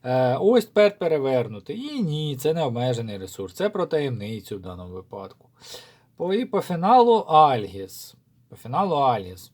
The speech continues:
Ну, захисники. Тобто, м, як виглядає? Як виглядає? Виглядає так, що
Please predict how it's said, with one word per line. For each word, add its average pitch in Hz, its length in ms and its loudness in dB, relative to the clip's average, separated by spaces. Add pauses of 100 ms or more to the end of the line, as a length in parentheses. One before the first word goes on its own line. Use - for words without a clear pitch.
Ну, 214 140 -4
захисники. 233 840 -2
Тобто, - 460 -4 (1300)
м, 135 600 -8 (120)
як 196 260 0
виглядає? 156 800 2 (180)
Як 135 240 -8
виглядає? 120 760 -2
Виглядає 127 680 0
так, 214 360 4
що 151 380 0